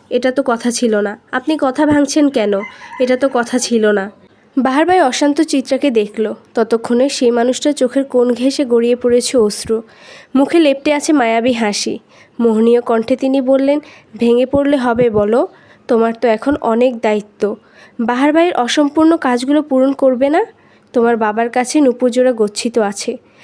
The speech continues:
যেদিন আমাকে পৃথিবী ছাড়ার হুকুম দিয়েছে, সেদিন না হয় সেই নূপুরজোড়া আমার বোনের কবরে রেখে দিয়ে এসো।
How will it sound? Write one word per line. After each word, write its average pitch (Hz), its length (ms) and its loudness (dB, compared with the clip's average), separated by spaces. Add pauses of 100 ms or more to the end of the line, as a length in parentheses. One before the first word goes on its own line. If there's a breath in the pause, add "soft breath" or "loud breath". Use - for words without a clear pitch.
(220 soft breath)
যেদিন 262 300 2
আমাকে 302 300 2
পৃথিবী 294 400 0
ছাড়ার 269 400 -2
হুকুম 285 380 0
দিয়েছে, 302 500 0 (260 loud breath)
সেদিন 254 420 0
না 269 160 0
হয় 294 140 2
সেই 254 240 2
নূপুরজোড়া 247 540 0
আমার 254 180 0
বোনের 226 380 0
কবরে 240 380 2
রেখে 233 280 0
দিয়ে 254 240 -2
এসো। 330 280 -2